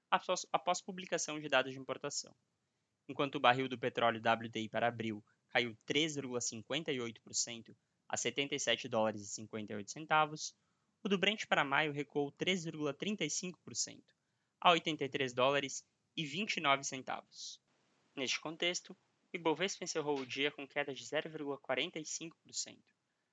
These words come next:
a cento e quatro mil duzentos e vinte e oito pontos. Já as taxas dos contratos de depósito interfinanceiro, D I,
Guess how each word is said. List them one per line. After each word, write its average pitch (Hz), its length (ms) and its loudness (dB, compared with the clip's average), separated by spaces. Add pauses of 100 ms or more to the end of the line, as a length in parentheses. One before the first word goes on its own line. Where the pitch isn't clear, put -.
a - 80 -4
cento 107 260 -6
e 113 40 -10
quatro 117 300 -2
mil 151 180 -4
duzentos 147 440 -8
e 135 40 -18
vinte 131 220 -10
e - 80 -6
oito 113 180 -6
pontos. - 500 -18 (520)
Já 165 120 2
as 180 140 -2
taxas 131 340 4
dos 123 160 -10
contratos 117 540 -2
de 110 80 -14
depósito 113 520 -4
interfinanceiro, 107 880 -8
D 110 180 -8
I, 131 240 -8